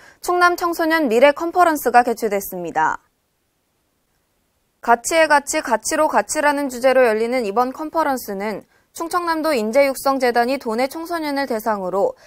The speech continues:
십사 일부터 일 박 이 일간 국립중앙청소년수련원에서 열렸습니다. 올해 세 번째로 열리는 이번 행사는 십사 일 충남 지역의 다양한 현장 탐방으로 공주 공산성과 공익활동지원센터 및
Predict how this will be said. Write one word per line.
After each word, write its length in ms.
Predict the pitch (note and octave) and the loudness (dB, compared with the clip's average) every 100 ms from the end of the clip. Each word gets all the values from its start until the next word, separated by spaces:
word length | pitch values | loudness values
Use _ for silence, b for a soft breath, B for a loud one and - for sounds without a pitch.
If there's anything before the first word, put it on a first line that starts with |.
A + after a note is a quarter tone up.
| b - | b -8
십사 420 | E4 - E4 D#4+ | -8 -6 -2 0
일부터 380 | D#4 D4 D#4 C#4+ | 0 -4 0 2
일 180 | G#3 | 2
박 220 | A3 C4 G#3+ | 2 2 2
이 40 | |
일간 360 | A3 A#3 C4 C4 | 0 2 0 -2
국립중앙청소년수련원에서 1900 | - A3+ C#4 C4+ A#3+ A#3 C4 D#4+ E4 E4+ D#4 D#4+ E4+ E4 D#4 C#4 A3+ B3+ B3 | -6 -4 -4 -6 -4 -2 -2 -6 -8 -6 -6 -8 -6 -6 -4 -4 -4 -2 -2
열렸습니다. 800 | G#3 G#3+ - F#3 E3 D3 F#2+ - _ _ _ _ | -2 -6 -8 -12 -6 -4 -4 -8 _ _ _ _
올해 200 | A3+ C#4 | 8 8
세 160 | D4+ F4+ | 8 4
번째로 420 | F#4 F4+ E4+ D#4+ | 0 2 2 4
열리는 400 | D4+ C#4+ C#4+ D4 | 4 4 0 -2
이번 260 | A3 B3 C4+ | 0 0 0
행사는 600 | B3+ B3 G#3+ A#3 A3 F3 | -2 -2 -2 -2 -4 -6
십사 340 | D#4+ - D#4 | -8 0 2
일 120 | D#4+ | 2
충남 360 | D#4+ F4 F4 E4 | -2 -8 -6 -2
지역의 320 | D4+ C#4+ D4+ | 0 2 0
다양한 460 | D4 A3 A#3 C4+ D4 | 2 2 2 0 -4
현장 420 | D#4+ D#4 D#4+ D#4 | -6 0 0 0
탐방으로 800 | D#4 C#4+ C4 A#3 F#3+ F#3+ F3 - | -6 0 0 0 -2 -2 -2 -4
공주 360 | A#3 A#3 C4 C#4+ | -6 -4 -2 -2
공산성과 720 | A#3 A3 C#4 C4+ C4 A#3+ C4 | -4 -4 -4 -2 -2 2 2
공익활동지원센터 1300 | B3+ A3 C4+ C4+ D#4 D#4 D4+ C4 A3+ A#3+ A#3 G#3+ G#3 | 2 -4 -4 -4 -6 -4 -6 -4 -4 -4 -6 -8 -8
및 240 | F#3+ G#3+ | -6 -8